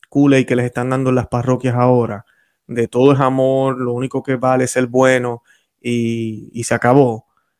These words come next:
y misericordia, misericordia y nada más, pues esos católicos ven bien improbable que un gobierno nos persiga. Dicen, "Es que eso es imposible, Luis, ¿no? ¿Cómo va a ser? Y volver otra vez a esos tiempos de, de, de, de los emperadores y de Ro-, no, eso no va a pasar".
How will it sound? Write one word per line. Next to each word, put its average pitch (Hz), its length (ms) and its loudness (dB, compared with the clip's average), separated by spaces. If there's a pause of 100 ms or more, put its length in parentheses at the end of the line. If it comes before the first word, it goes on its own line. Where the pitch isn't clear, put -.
(100)
y 117 920 -4 (280)
misericordia, 135 640 2
misericordia 127 580 -2
y - 20 -2
nada 127 240 0
más, 127 360 -4 (360)
pues 131 260 0
esos 156 240 0
católicos 196 920 0 (380)
ven 180 380 0
bien 160 360 0
improbable 139 540 0
que - 80 -10
un 123 80 -6
gobierno 180 380 -2
nos 131 100 -4
persiga. 131 540 -4
Dicen, 139 240 -6
"Es 120 80 -12
que 156 80 -8
eso 165 80 -6
es 196 40 -2
imposible, 170 500 0
Luis, 143 220 0
¿no? 143 160 -4
¿Cómo 147 220 -4
va 160 60 2
a 147 40 -2
ser? 147 320 0 (380)
Y 131 80 0
volver 123 260 4
otra 165 220 2
vez 165 100 2
a 180 40 -2
esos 170 200 -8
tiempos 170 440 0
de, 131 240 -2
de, 117 200 -6
de, 110 200 -6
de 110 180 -8
los 117 120 -10
emperadores 127 680 2
y 151 40 -2
de 143 100 0
Ro-, 175 100 -6
no, 185 180 -2
eso 165 140 -6
no 156 80 -2
va 156 80 4
a 151 40 2
pasar". 127 320 -4